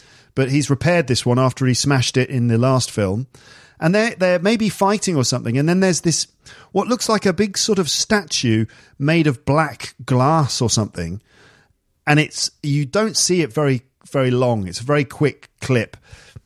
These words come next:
And it could be, like, Darth Vader, like a statue of Darth Vader or something.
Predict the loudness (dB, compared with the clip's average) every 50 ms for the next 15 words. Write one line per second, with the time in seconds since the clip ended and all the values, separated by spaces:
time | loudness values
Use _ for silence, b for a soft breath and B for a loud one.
0 | _ _ -20 -16 _ 0 2 4 4 4 2 -2 -6 -6 -2 0 0 0 0 0
1 | 0 0 2 0 -2 -4 -4 -2 -2 -2 -2 -2 -4 -2 0 2 2 2 0 0
2 | -2 -2 0 2 2 2 2 2 0 -2 -2 -4 -2 -2 -2 0 -2 -2 -2 -2
3 | -2 0 0 0 0 0 0 0 0 -2 -2 0 0 2 2 0 0 0 0 -2
4 | -4 -6 -6 -8 -10 -10